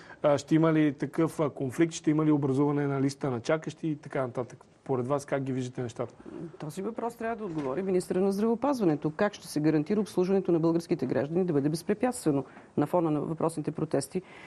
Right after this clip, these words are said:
Speaker 2: И защо ще натоварваме спешните кабинети с несвойствена дейност? Ние и джипитата сме натоварили с достатъчно несвойствена дейност, след като сме решили, че те могат да бъдат и хирурзи, и офталмолози, и всякакви други специалисти.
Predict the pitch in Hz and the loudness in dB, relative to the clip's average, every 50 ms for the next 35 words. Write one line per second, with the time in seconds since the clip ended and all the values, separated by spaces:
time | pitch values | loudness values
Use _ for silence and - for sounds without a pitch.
0 | - - - - 175 185 175 160 170 - - 208 208 - 190 175 165 165 175 170 | -20 -8 -2 0 2 4 4 2 2 0 0 0 0 0 0 0 0 2 2 0
1 | 190 202 196 180 170 170 - - 185 185 - 160 147 - 143 139 131 - - 147 | 0 2 2 0 0 0 0 -2 -2 0 0 -2 -2 0 -2 -2 -2 0 0 0
2 | 143 160 160 160 160 - 165 - - - - - 180 170 165 - - 165 170 165 | 2 2 2 0 -2 -4 -4 -4 -4 -4 -2 0 0 0 0 0 0 -2 -2 -2
3 | - 202 196 202 196 226 226 214 139 127 - - - _ - - - - - - | -2 -2 -2 0 0 0 0 0 0 -2 -4 -8 -12 _ -20 -20 -20 -20 -6 0
4 | - 180 185 180 170 - 190 175 170 240 - 214 190 - - 151 - 165 160 147 | 2 4 6 6 6 4 4 2 2 2 0 -2 -4 -4 -4 -2 2 2 2 2
5 | 151 156 151 156 156 147 147 151 151 147 - - - 143 135 - 135 135 - - | 0 0 0 0 0 0 0 -2 -4 -4 -4 -4 -4 -4 -6 -4 -4 -4 -2 -2
6 | 135 135 131 - - 139 135 139 139 151 170 208 208 - 185 - 180 165 - - | -2 -2 -2 -4 -4 -4 -2 0 0 0 0 0 0 -2 -2 -2 -4 -4 0 0
7 | 165 156 160 160 190 190 170 - - 190 175 170 170 170 165 160 165 170 165 170 | 0 2 0 0 0 -2 -2 0 0 0 2 2 2 0 0 2 2 2 2 2
8 | 165 165 170 165 170 165 160 165 165 156 165 170 165 156 156 - 170 160 170 165 | 2 0 -2 0 2 2 2 2 2 2 2 2 2 2 0 0 2 2 4 4
9 | 165 160 160 175 165 175 190 196 180 170 - 185 139 127 139 135 131 123 127 - | 4 4 2 0 0 0 0 0 0 0 0 0 0 0 -2 -2 0 0 -2 -2
10 | - - - - 143 139 147 - - - - | -4 -4 -2 -2 0 0 0 0 -2 -2 -4